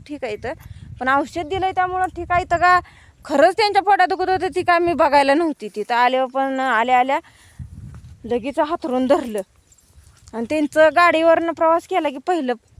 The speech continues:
अंग टाकतात. इतका वैतागाव असतो काय. आता लागले तर शेवऱ्या काढायला. एक कवळाभर त्यांना टाकला असतं. मी गेल्यापासून पाऊस आहे तर म्हणून सांगते, तर मी काय करू?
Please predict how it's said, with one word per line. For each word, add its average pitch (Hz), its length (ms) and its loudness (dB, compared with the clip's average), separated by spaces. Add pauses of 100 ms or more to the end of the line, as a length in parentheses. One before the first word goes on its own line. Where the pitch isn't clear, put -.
(100)
अंग 240 240 -4
टाकतात. 196 420 -10 (760)
इतका 220 320 -12
वैतागाव 262 640 -2
असतो 269 360 -6
काय. 247 220 -4 (580)
आता 214 260 -12
लागले 262 320 -4
तर 233 200 -12
शेवऱ्या 262 320 -6
काढायला. 214 440 -6 (1500)
एक 240 240 -8
कवळाभर 247 440 -4
त्यांना 247 300 -8
टाकला 240 360 -8
असतं. 226 280 -10
मी 269 200 -2
गेल्यापासून 349 640 0
पाऊस 240 280 -2
आहे 214 160 -4
तर 214 40 -8
म्हणून 214 240 -8
सांगते, 240 360 -10
तर 208 120 -12
मी 226 140 -6
काय 233 300 -2
करू? 196 160 -10